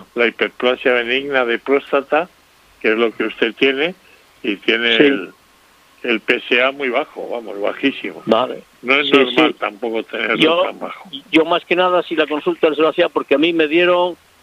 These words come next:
Speaker 2: la transfurosina para tomar.
Speaker 1: Bueno, yo le
Speaker 2: Y,
Speaker 1: recomendaría
Speaker 2: y,
Speaker 1: que
Speaker 2: y no
Speaker 1: tomara
Speaker 2: me,
Speaker 1: un
Speaker 2: y no, y
Speaker 1: producto
Speaker 2: no, y, y
Speaker 1: natural.
Speaker 2: veo que tomo, pero es que voy a orinar, es que cada, no llega a dos horas y media, tengo que ir a orinar. Poco, pero tengo que ir a orinar.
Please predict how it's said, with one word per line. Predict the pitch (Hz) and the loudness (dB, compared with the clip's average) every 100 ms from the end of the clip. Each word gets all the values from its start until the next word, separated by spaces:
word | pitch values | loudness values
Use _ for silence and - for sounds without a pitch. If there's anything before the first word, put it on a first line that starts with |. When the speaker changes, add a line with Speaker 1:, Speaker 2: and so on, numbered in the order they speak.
| _ | _
Speaker 2:
la | 165 | -2
transfurosina | 135 151 139 156 151 147 135 196 180 147 | 0 -2 0 2 4 4 2 2 2 2
para | 147 139 | 2 0
tomar. | 135 165 220 120 - _ _ _ _ _ _ _ _ _ _ _ _ _ _ _ _ | 2 2 0 -2 -8 _ _ _ _ _ _ _ _ _ _ _ _ _ _ _ _
Speaker 1:
Bueno, | - 131 123 | 0 2 2
yo | 127 175 185 | 2 2 4
le | - | 4
Speaker 2:
Y, | - | 4
Speaker 1:
recomendaría | 165 156 143 147 151 160 | 2 0 0 0 2 4
Speaker 2:
y, | 156 143 | 4 4
Speaker 1:
que | |
Speaker 2:
y | 151 | 2
no | |
Speaker 1:
tomara | 160 180 - | 2 2 2
Speaker 2:
me, | |
Speaker 1:
un | 139 | 0
Speaker 2:
y | 160 | 2
no, | - - | 4 4
y | 160 | 4
Speaker 1:
producto | - - | 2 4
Speaker 2:
no, | 165 | 2
y, | |
y | 160 | 2
Speaker 1:
natural. | 123 147 | 2 4
Speaker 2:
veo | 190 | 4
que | 180 | 2
tomo, | - 208 208 196 | 0 0 0 -2
pero | - 156 | 0 0
es | 160 | 0
que | - | 0
voy | 135 156 | 2 4
a | 180 | 4
orinar, | 180 175 185 196 _ _ _ - | 2 0 0 -2 _ _ _ 0
es | 143 | 0
que | - | 0
cada, | - 139 135 139 147 - 135 _ - | -2 0 2 0 -2 -6 -14 _ 0
no | 170 | 2
llega | 190 196 208 196 196 190 190 | 4 2 2 2 2 2 2
a | |
dos | 185 190 202 | 2 2 2
horas | 196 160 | 0 2
y | 190 | 2
media, | 208 208 | 2 2
tengo | - 220 214 | 2 0 2
que | 208 | 2
ir | |
a | 185 | 0
orinar. | 175 190 160 | 0 -2 0
Poco, | - 294 - 359 - | 0 -2 -2 -6 -2
pero | - 147 | 0 2
tengo | 240 | 0
que | 220 | 2
ir | 202 | 0
a | |
orinar. | 170 156 233 | 0 -2 -4